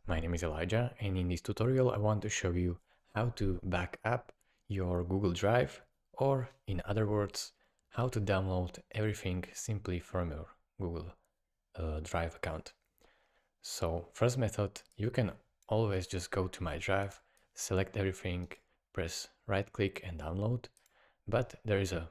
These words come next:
better way. Open new tab, type Google Takeout. Now search for Google Takeout, click on this first link that pops up, and then click on deselect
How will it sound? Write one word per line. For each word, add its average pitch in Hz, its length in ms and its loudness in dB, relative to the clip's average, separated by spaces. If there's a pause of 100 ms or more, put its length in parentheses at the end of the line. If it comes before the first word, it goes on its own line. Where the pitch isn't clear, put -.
better 90 240 2
way. 78 280 -4 (680)
Open 104 240 2
new 92 120 4
tab, - 420 -2 (760)
type 98 340 0 (460)
Google 104 460 2 (1200)
Takeout. - 600 -4 (1300)
Now 82 440 -4 (180)
search - 380 -4
for 90 340 -4
Google 110 240 -2
Takeout, 90 500 -4
click 107 220 -6
on 80 140 -6
this - 160 -10
first - 420 -14 (400)
link 92 480 -6
that - 300 -4
pops - 260 -6
up, - 240 0 (760)
and 127 180 0
then 98 320 2
click 90 300 -2
on 82 260 -4
deselect 87 640 -4